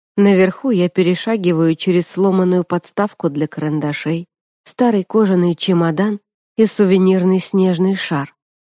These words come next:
а затем пробираюсь между полными и полупустыми картонными коробками. Фил и Тэмми уже начали собирать вещи в доме моей матери.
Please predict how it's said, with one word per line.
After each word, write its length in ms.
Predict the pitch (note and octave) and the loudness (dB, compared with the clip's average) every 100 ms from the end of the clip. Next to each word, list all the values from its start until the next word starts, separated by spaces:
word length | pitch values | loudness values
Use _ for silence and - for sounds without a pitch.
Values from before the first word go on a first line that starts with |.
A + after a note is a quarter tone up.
| _ | _
а 140 | F#3+ | -2
затем 420 | E3+ F3 - B3 A3 | 2 0 0 -6 0
пробираюсь 680 | F#3+ F#3 F#3 A3 G#3 - | 0 2 2 0 -2 -2
между 380 | F#3+ F#3+ E3+ F3+ | 0 0 0 -4
полными 580 | - B3+ A#3 F#3 F3 F3 | -2 0 2 2 2 0
и 60 | |
полупустыми 800 | E3+ G#3 F#3 F3+ F3 - - A3 A3 | -2 -2 -2 -4 -6 -6 -2 0 -2
картонными 800 | - A3 - G#3+ G3+ G3+ G3+ G3 | -2 -4 -2 0 2 2 0 0
коробками. 880 | - A3+ F3+ - - D3 C3+ D#3 - _ _ _ _ _ _ _ _ | -2 0 0 -4 -8 -8 -6 -10 -18 _ _ _ _ _ _ _ _
Фил 300 | _ - F#3+ | _ 0 2
и 80 | F3 | 2
Тэмми 540 | E3+ G#3+ A#3+ G3+ D#3+ D#3 _ _ | 0 0 0 0 -2 -6 _ _
уже 220 | G#3+ F#3 F#3 | 0 2 4
начали 480 | F#3+ A3 A3+ G3 | 2 2 0 0
собирать 580 | G3+ - G3+ A3+ A3 - | -2 -2 0 2 2 -2
вещи 380 | B3 B3 F#3+ - | 0 0 0 -4
в 80 | E3 | -2
доме 320 | E3 E3 E3+ | 0 2 2
моей 260 | E3+ F3+ F#3+ | 0 0 0
матери. 560 | F#3+ D#3+ - D3 - | -2 -2 -6 -8 -10